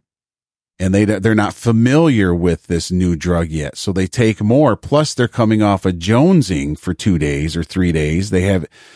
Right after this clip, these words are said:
you know, they're, they just been cut off. So they're cut off, then they're coming back. So they're getting more and they're getting new. Maybe it has fentanyl cut in it now and they don't un-, they don't know. And that's why they're,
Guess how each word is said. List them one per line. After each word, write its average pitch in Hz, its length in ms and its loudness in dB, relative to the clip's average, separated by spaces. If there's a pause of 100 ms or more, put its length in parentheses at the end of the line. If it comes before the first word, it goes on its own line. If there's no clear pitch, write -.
(160)
you 92 120 2
know, 92 160 4
they're, 87 280 0
they 90 180 -2
just 92 240 -2
been 92 140 0
cut 95 260 -2
off. 92 580 -2 (440)
So - 180 -6
they're 85 140 -2
cut 151 260 0
off, 113 480 2
then 98 140 0
they're 90 100 0
coming 117 320 2
back. 107 320 2
So - 120 -2
they're 92 120 0
getting 85 340 -2
more 92 560 2 (760)
and 87 440 0
they're 92 100 2
getting 87 560 0
new. 85 560 0 (240)
Maybe 92 320 0
it 82 60 0
has 87 220 0
fentanyl 90 460 -2
cut 90 240 0
in 113 160 2
it 87 120 -2
now 76 260 -2
and 78 80 -2
they 85 100 2
don't 87 160 0
un-, 78 240 -4
they 85 180 0
don't 78 220 0
know. 82 460 0 (540)
And 78 140 -2
that's 196 220 2
why 92 160 4
they're, 87 180 2